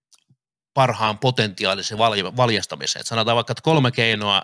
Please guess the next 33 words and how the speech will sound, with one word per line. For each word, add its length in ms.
pelikentällä 680
ja 200
kolme 380
keinoa 500
vapaa-ajalta, 640
mitkä 200
tavallaan 280
tukee 300
sitä 140
peliä. 300
Et 60
mitkä 220
on 60
niinku 140
keskeisimmät 460
asiat? 280
Et 60
tämmöisen 260
kolme, 320
mä 80
haluan 200
kysyä 240
siis 200
sitä, 240
että 160
vähän 140
niinku, 140
että, 140
että 280
siellä 120
pelikentällä, 560
että 140
miten, 300